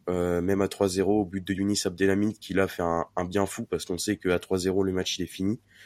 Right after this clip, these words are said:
Toulouse n'a pas réussi à marquer, euh, depuis, euh, depuis le début du match, et leur mettre un troisième but, c'était, euh, c'était vraiment le, le coup de trop pour eux. Et, euh,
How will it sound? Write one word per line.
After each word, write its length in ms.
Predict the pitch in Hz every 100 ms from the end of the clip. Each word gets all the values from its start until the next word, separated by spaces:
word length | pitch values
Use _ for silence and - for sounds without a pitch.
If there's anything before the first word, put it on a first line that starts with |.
| - _
Toulouse 260 | 101 104 98
n'a 100 | 98
pas 120 | 95
réussi 260 | 95 -
à 60 | 101
marquer, 400 | 92 90 - 95
euh, 600 | 87 80 78 78 78 78 82
depuis, 360 | 90 - 95
euh, 160 | 82 76 _ _ _ _
depuis 200 | - 98
le 60 | 101
début 260 | 104 98 98
du 140 | 101
match, 340 | 101 110 -
et 160 | 95 87
leur 160 | 90 90
mettre 240 | 92 -
un 40 |
troisième 360 | 87 95 92 90
but, 220 | 85 95
c'était, 320 | - 80 -
euh, 180 | 85 78 73 _ _ _ _ _
c'était 300 | - 92 98
vraiment 440 | 90 92 95 95 92
le, 140 | 85
le 120 | 87
coup 160 | - 98
de 60 |
trop 180 | - 110
pour 240 | - 101 104
eux. 120 | 127 - - - - _ - -
Et, 160 | 90 90
euh, 680 | 87 85 82 80 80 80